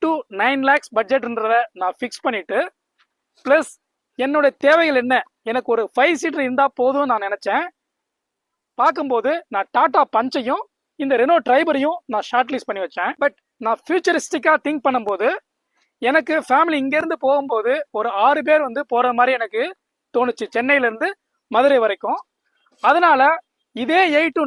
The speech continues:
நைன் லேக்ஸுக்கு நான் போய் பஞ்சை வாங்குறதுக்கு பதிலா இந்த சேம் அமௌண்ட்ல எனக்கு ஒரு பெரிய கார் வந்து கிடைச்சா நல்லா இருக்கும் அப்படின்னு எனக்கு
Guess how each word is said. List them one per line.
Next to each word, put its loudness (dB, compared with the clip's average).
நைன் 0
லேக்ஸுக்கு 0
நான் -4
போய் 2
பஞ்சை 0
வாங்குறதுக்கு -2
பதிலா 2
இந்த -2
சேம் 4
அமௌண்ட்ல 2
எனக்கு -2
ஒரு -8
பெரிய 2
கார் 2
வந்து -2
கிடைச்சா 4
நல்லா 4
இருக்கும் -2
அப்படின்னு 0
எனக்கு -8